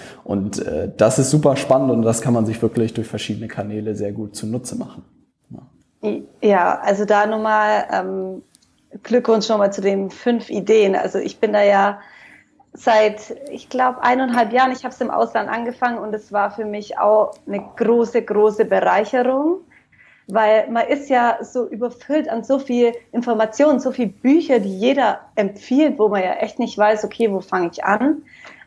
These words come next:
Speaker 2: Aber das war für mich echt so, ah, wenn, wenn die das lesen und, und der kurze Inhalt, der funktioniert für mich, der bringt mich in dem Sinn weiter, habe ich dadurch sehr viele Bücher schon bestellt.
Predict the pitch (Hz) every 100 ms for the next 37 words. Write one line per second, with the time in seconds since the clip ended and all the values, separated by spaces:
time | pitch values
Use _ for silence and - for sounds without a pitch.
0 | - 208 202 240 240 240 226 233 220 220
1 | - 240 - - 262 254 254 _ _ _
2 | 453 466 302 254 226 226 233 247 277 330
3 | 320 - 285 359 359 311 285 262 254 -
4 | - 240 233 220 - - - 269 302 -
5 | 269 277 269 247 226 220 202 - _ 254
6 | 240 240 277 285 285 302 302 226 247 240
7 | 233 220 226 233 233 - - 214 202 233
8 | 262 285 302 294 - - _ _ 240 208
9 | 208 226 247 247 - - 254 262 254 240
10 | 277 277 208 185 170 175 - - - 180
11 | 196